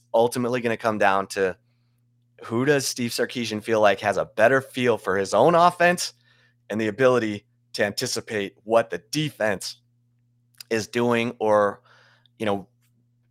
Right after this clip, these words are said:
can you tell if they're in man or zone? Can you read your keys and make process information like that and get the ball out and get it to the right guy? So,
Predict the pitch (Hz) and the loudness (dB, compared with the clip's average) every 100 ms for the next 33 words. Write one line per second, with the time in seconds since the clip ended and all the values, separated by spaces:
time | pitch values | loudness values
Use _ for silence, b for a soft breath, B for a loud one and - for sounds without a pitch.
0 | _ - 101 110 - 165 113 - - 107 | _ -10 -6 -4 2 6 6 2 -6 -8
1 | - 120 131 131 147 143 139 135 135 147 | 0 2 2 2 2 2 2 0 4 6
2 | 123 95 90 _ - 117 123 147 123 160 | 6 2 -8 _ -8 -6 -4 -4 -4 -4
3 | 135 151 147 - 185 143 113 113 - b | -2 -6 -6 -8 -4 -4 -4 -8 -14 b
4 | b b - 113 135 139 - _ - 131 | b b -8 -2 -2 -2 -10 _ -2 2
5 | 147 - 147 147 156 160 156 - 120 110 | 2 0 -2 -4 -2 0 0 -2 0 0
6 | 98 107 110 147 110 - - _ b b | 0 -12 0 2 4 0 -6 _ b b
7 | b b _ 120 120 135 120 131 123 120 | b b _ -8 -2 -2 2 4 6 6
8 | 110 107 - 113 110 110 - 110 98 107 | 4 2 0 -6 -2 -2 -4 -10 0 0
9 | 95 - 95 85 - 107 101 92 | 0 2 2 2 0 2 4 2